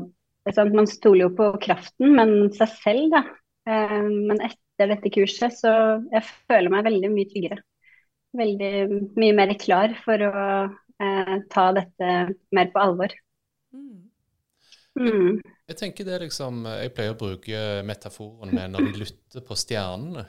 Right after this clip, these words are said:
Speaker 3: i vitenskapen, så bruker de gjerne mange store, eh, hva heter det, parabolantenner. Og det,
Speaker 1: Mm.
Speaker 3: s-, summen av de blir en stor antenne da.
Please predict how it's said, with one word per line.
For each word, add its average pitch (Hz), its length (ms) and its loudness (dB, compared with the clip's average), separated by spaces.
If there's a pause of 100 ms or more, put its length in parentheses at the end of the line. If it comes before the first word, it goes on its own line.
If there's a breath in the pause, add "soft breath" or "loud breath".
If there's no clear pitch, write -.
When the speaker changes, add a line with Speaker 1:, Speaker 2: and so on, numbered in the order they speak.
Speaker 3:
i 101 140 -14
vitenskapen, 104 640 -14
så 107 160 -12
bruker 95 320 -18
de 101 160 -12
gjerne 87 180 -14
mange 92 480 -12
store, 101 720 -14 (400)
eh, 87 480 -10 (1040 soft breath)
hva 90 100 -14
heter 87 240 -16
det, 95 80 -12
parabolantenner. 120 920 -8 (800)
Og 101 100 -14
det, 95 160 -4
Speaker 1:
Mm. 110 260 0
Speaker 3:
s-, - 540 -8
summen 110 440 -6
av 104 80 -12
de 143 140 -12
blir 101 300 -10
en 90 240 -14
stor 90 320 -12
antenne 90 420 -16
da. 95 100 -20